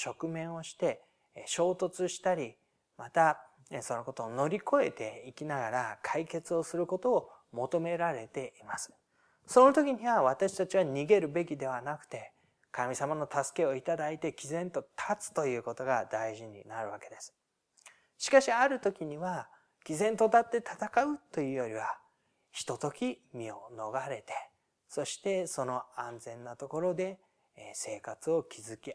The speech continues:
上げていき、そのほとぼりが冷めた頃に、えー、もう一度というふうになるか、時間が解決し、事の成り行きを見守りながらということも、時にはあるわけですね。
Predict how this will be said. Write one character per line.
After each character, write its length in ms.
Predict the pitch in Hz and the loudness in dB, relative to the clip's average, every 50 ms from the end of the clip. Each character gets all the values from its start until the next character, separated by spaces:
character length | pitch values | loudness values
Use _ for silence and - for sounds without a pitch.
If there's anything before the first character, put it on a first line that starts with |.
| - - | -10 -6
上 120 | 123 127 127 | -4 -4 -4
げ 80 | 127 120 | -4 -6
て 180 | - 117 113 | -6 -10 -10
い 80 | 110 110 | -10 -12
き、 320 | - - - 123 120 - _ _ _ _ _ _ _ _ _ _ | -16 -14 -12 -12 -12 -12 _ _ _ _ _ _ _ _ _ _
そ 180 | - - 151 | -4 0 2
の 80 | 143 135 | 4 4
ほ 140 | 120 143 131 | 4 2 4
と 120 | - 151 | 4 4
ぼ 140 | 131 143 143 | 4 4 2
り 120 | 147 156 | 2 6
が 140 | 175 180 170 - - - | 6 6 6 6 4 -2
冷 60 | 143 | -2
め 120 | 135 117 | -2 -2
た 160 | - - 107 - | -4 -6 -8 -8
頃 280 | - 139 156 170 160 | -6 -6 -4 -4 -4
に、 160 | 135 117 113 _ _ _ _ _ _ _ _ _ _ | -6 -8 -12 _ _ _ _ _ _ _ _ _ _
え 160 | - 101 101 | -14 -14 -12
ー、 20 | 107 | -8
も 200 | 107 110 110 113 | -6 -4 -2 -2
う 40 | |
一 160 | 127 - - 185 | -4 -4 -4 0
度 180 | 202 214 220 | 2 2 2
と 140 | 214 - - - - _ _ _ _ _ _ | 2 -2 -12 -20 -20 _ _ _ _ _ _
い 60 | - 123 | -6 -4
う 100 | 127 - | -4 -4
ふ 180 | - - 165 | -2 -2 -4
う 40 | 143 | -4
に 180 | 110 104 107 113 | -4 -8 -12 -12
な 160 | 117 123 143 | -8 -4 -4
る 120 | 151 143 | -4 -4
か、 200 | - - - - - _ _ _ _ _ _ _ _ | -4 -4 -6 -6 -8 _ _ _ _ _ _ _ _
時 100 | - 120 | -12 -8
間 240 | - - - - - | -8 -8 -8 -8 -10
が 120 | - 107 - | -10 -10 0
解 240 | - 123 127 139 | 2 4 4 4
決 180 | 143 143 131 - | 2 -2 -6 -4
し、 160 | - 170 165 | 0 0 0
事 260 | - - 135 - 139 | 0 0 -2 -2 -2
の 140 | 123 123 120 | -4 -4 -6
成 160 | 120 120 117 | -6 -6 -4
り 100 | 123 143 160 | 0 2 2
行 220 | 160 147 156 - | 2 2 0 -4
き 120 | - 196 220 | -4 -2 0
を 180 | 233 214 - - - - - - - | 0 -2 -4 -8 -14 -14 -12 -10 -10
見 120 | 117 113 113 | -8 -8 -8
守 360 | 110 110 123 139 143 156 165 | -8 -8 -6 -6 -6 -6 -4
り 40 | 175 | -2
な 140 | 185 202 | -2 0
が 140 | 202 190 175 | 2 4 4
ら 140 | 156 151 165 | 6 4 4
と 180 | - - 120 - - _ _ | 4 0 -6 -10 -12 _ _
い 100 | - 123 127 | -8 -8 -6
う 60 | 143 | -6
こ 120 | - 147 | -6 -6
と 140 | - - 175 | -6 -4 -4
も、 200 | 185 208 226 - - - _ _ - | -4 -6 -6 -8 -12 -18 _ _ 0
時 300 | - 254 - - 285 269 | 2 2 2 4 2 2
に 180 | 277 262 226 | 2 2 -2
は 220 | 240 277 285 254 - - _ _ _ | -4 -4 -4 -6 -10 -16 _ _ _
あ 140 | - - - | -2 -2 -2
る 60 | - | -4
わ 260 | - - - - - | -8 -12 -12 -12 -12
け 60 | - - | -12 -16
で 160 | - - - | -20 -20 -18
す 80 | - | -10
ね。 180 | 147 170 185 180 | -8 -6 -6 -8